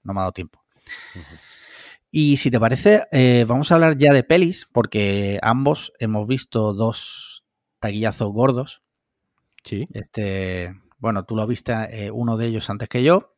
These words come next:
Speaker 1: y el otro lo hemos visto más o menos a la par.
Speaker 2: Ujú.
Speaker 1: ¿Cuál quier-, de cuál quieres hablar primero?
Speaker 2: Vamos a empezar por, por, mm, The Matrix, ¿no?
Speaker 1: Venga,
Speaker 2: Eh, vamos a
Speaker 1: The
Speaker 2: hablar de
Speaker 1: Matrix,
Speaker 2: Matrix.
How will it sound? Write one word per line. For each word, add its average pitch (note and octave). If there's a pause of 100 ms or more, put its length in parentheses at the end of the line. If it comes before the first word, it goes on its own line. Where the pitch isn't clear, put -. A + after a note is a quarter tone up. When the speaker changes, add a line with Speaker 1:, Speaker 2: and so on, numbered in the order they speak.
(120)
Speaker 1:
y A#2
el G#2+
otro A2
lo A2
hemos G#2
visto G#2+
más G2+
o G#2+
menos G2
a G#2
la F#2
par. - (380)
Speaker 2:
Ujú. G#2 (340)
Speaker 1:
¿Cuál B2
quier-, C3
de A#2
cuál A#2+
quieres B2
hablar A#2
primero? G2 (300)
Speaker 2:
Vamos A#2+
a D3
empezar C#3
por, A2+
por, G#2+
mm, G2+
The G2
Matrix, A2
¿no? C#3+ (180)
Speaker 1:
Venga, G2+
Speaker 2:
Eh, F#2+
vamos G2
a -
Speaker 1:
The A2
Speaker 2:
hablar A2
de C3
Speaker 1:
Matrix, F#2+ (120)
Speaker 2:
Matrix. G#2